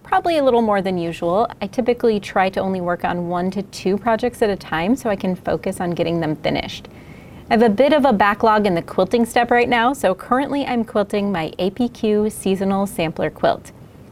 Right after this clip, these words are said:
This was a free quilt along project that has adorable winter blocks like wreaths, trees, mittens, and gifts. You can still find the pattern at all people quilt dot com slash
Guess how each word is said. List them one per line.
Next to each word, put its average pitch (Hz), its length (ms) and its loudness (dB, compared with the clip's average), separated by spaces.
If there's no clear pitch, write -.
This 214 180 2
was 294 160 2
a 302 80 4
free 220 280 2
quilt 208 280 0
along 214 240 0
project 165 600 0
that - 140 -2
has 180 300 -6
adorable 226 680 2
winter 254 380 0
blocks 220 600 -2
like 165 380 2
wreaths, 294 540 -4
trees, 240 480 2
mittens, 202 440 2
and 185 220 -2
gifts. - 400 -4
You 247 120 4
can 269 160 4
still 226 220 4
find 226 220 4
the 240 60 4
pattern 190 420 2
at - 140 -2
all - 160 2
people 214 320 2
quilt 226 320 -2
dot 226 220 0
com 196 380 -2
slash 180 500 -2